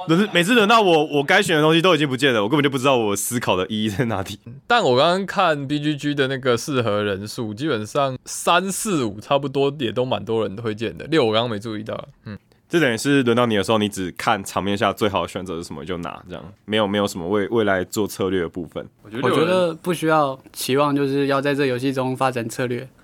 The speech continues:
Speaker 3: <laughs> 就它就是一个很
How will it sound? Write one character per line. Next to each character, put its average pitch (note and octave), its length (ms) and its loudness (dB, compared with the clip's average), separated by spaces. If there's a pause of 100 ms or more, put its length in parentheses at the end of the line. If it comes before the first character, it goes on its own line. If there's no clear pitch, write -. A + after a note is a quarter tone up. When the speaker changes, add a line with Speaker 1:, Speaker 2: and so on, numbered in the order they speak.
(480)
Speaker 3:
<laughs> - 680 -8
就 A3+ 100 2
它 A#3 180 4
就 A#3 120 -2
是 A3+ 120 -2
一 F#3 140 2
个 D#3+ 520 2
很 A#2+ 500 -4